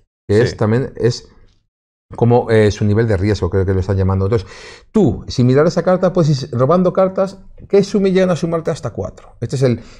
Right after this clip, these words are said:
Speaker 1: número máximo que pueden sumar los numeritos de las cartas que vas robando.
Speaker 2: Vale.
Speaker 1: Robas una, y te atreves, robas una segunda, así hasta que...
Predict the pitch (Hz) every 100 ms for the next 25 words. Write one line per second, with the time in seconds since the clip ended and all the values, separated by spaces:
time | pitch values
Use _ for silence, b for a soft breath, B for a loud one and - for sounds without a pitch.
0 | B 143 180 180 180 185 202 190 190 143
1 | 127 151 143 - 139 143 180 - 127 120
2 | 123 117 131 165 151 123 143 147 - 101
3 | 92 85 - - - 95 87 73 85 -
4 | 101 120 147 240 233 247 - _ _ _
5 | _ _ - 101 92 95 98 95 - 98
6 | 87 82 87 95 156 185 185 180 185 _
7 | _ _ _ _ - 104 - 113 165 107
8 | 101 143 110